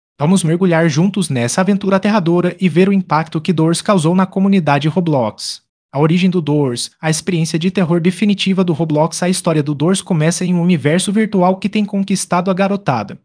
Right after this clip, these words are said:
o Roblox. Lançado em dois mil e vinte, Doors rapidamente se destacou como um dos jogos de terror mais populares da plataforma. Uma proposta inovadora que mistura elementos de suspense, mistério e adrenalina,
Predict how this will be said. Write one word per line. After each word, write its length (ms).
o 60
Roblox. 760
Lançado 320
em 80
dois 220
mil 120
e 60
vinte, 480
Doors 300
rapidamente 640
se 160
destacou 440
como 240
um 80
dos 140
jogos 380
de 100
terror 260
mais 220
populares 560
da 120
plataforma. 800
Uma 200
proposta 560
inovadora 500
que 120
mistura 360
elementos 500
de 100
suspense, 840
mistério 580
e 100
adrenalina, 760